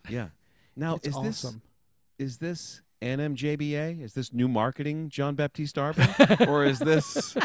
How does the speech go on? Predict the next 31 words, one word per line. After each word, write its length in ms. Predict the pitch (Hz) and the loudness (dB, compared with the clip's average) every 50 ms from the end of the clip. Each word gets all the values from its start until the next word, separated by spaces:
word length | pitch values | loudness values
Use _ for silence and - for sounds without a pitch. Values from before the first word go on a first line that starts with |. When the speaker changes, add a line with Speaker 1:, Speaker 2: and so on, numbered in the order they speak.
| - - 247 - _ - - _ - - | -2 -4 -10 -10 _ -10 -12 _ -4 -2
Speaker 1:
is 160 | 165 151 180 | -2 0 0
it, 60 | 160 - | 4 6
Speaker 3:
Well, 140 | 247 240 | 6 6
Speaker 1:
I 40 | 208 | 8
mean, 100 | 170 160 | 6 4
is 160 | 160 160 156 | 2 0 -2
this 80 | 175 190 | 0 2
Speaker 3:
he 80 | 254 277 | 4 4
Speaker 1:
just 120 | 277 277 | 6 6
a 40 | 277 | 6
Speaker 3:
was 80 | - 143 | 6 8
try-, 100 | 139 139 | 6 6
Speaker 1:
marketing 380 | - 240 214 190 185 185 175 - | 6 6 4 2 0 -2 -2 0
Speaker 3:
he 140 | 185 170 - | 2 4 6
was 80 | - - | 6 6
Speaker 1:
ploy? 60 | - - | 6 6
Speaker 3:
trying 180 | 254 247 226 | 4 4 4
to 80 | 202 170 | 4 2
sell 240 | - - 202 170 139 | 2 2 2 2 2
some 220 | - 165 151 139 | 0 -4 -6 -2
books. 580 | - 165 170 139 180 180 - - - - 170 131 | 0 2 2 4 2 2 0 0 -2 0 2 0
Speaker 1:
<laughs> 140 | 302 - | 0 4
That's 180 | - 220 - - | 4 4 6 6
what 320 | - 226 427 370 - - | 4 6 8 6 6 6
I'm 140 | 359 - - | 6 4 4
saying. 380 | - 508 480 - 370 269 - 330 | 2 2 2 2 2 2 2 -4
Speaker 3:
<laughs> 1700 | 277 - 240 294 - - _ _ 403 381 - _ - 427 - _ 453 427 - _ _ - - - - - - - - - - - - | -4 -4 -6 -8 -8 -8 _ _ -10 -10 -10 _ -12 -12 -12 _ -8 -8 -8 _ _ -14 -14 -14 -14 -14 -20 -20 -20 -20 -18 -4 2
'Cause 140 | 196 190 151 | 2 2 4
he's 140 | 190 165 - | 2 0 0
basically 300 | - 254 285 - 240 214 | 0 0 0 0 -2 -4
saying, 340 | - - 185 170 156 156 | -2 0 0 0 0 -2